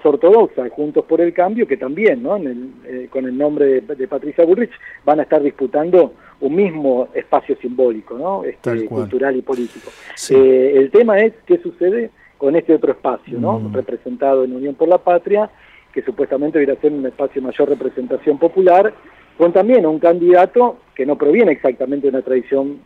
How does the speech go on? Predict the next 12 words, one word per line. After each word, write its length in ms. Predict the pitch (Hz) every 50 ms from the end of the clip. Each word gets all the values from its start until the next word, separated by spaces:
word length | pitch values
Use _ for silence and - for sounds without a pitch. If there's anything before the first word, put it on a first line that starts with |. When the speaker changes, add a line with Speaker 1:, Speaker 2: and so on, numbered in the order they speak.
| _ _
Speaker 2:
Mm. 300 | - 160 127 117 117 131
Speaker 1:
muy 140 | 143 147 143
popular, 480 | - 139 127 - 127 123 120 113 107 107 110
¿no? 180 | 120 160 214 226
Que 140 | - 135 117
ya 160 | - 135 131
se 140 | - 180 120
plantea 420 | 139 143 139 135 151 165 175 151
con, 340 | - 135 127 123 117 123 -
en 120 | 123 117 127
un 100 | 131 135
alineamiento 1120 | 135 131 123 131 139 127 131 143 143 143 143 143 143 156 170 175 165 - 156 135 113